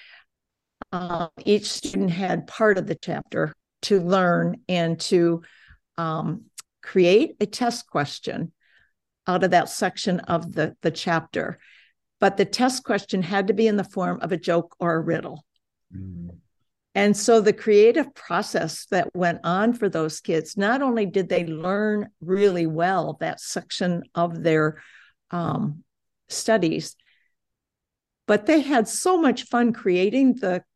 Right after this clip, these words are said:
Speaker 1: jokes and trying to trick their fellow students into figuring out what the answer was. Um, it was one of the most creative ways of actually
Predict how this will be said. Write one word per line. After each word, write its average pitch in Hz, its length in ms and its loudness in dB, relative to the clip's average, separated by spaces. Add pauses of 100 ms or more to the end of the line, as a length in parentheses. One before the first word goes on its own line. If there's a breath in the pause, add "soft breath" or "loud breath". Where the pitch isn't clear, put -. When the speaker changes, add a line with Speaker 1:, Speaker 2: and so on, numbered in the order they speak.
(120)
Speaker 1:
jokes 214 560 0 (120)
and 175 460 -4 (520 loud breath)
trying 202 340 2
to 208 120 -2
trick - 480 -4 (100)
their 170 340 2
fellow 170 500 -2
students 180 880 -2
into 185 320 -2
figuring 196 560 2
out 180 320 -2
what - 300 -6
the 170 180 0
answer 175 340 -2
was. 247 500 -4 (840 soft breath)
Um, 175 420 -2 (140)
it 208 160 4
was - 240 -2
one 254 140 2
of 226 100 2
the 196 80 -2
most 185 260 -6
creative 196 500 2
ways 180 540 0 (120)
of 175 220 -4
actually 208 640 0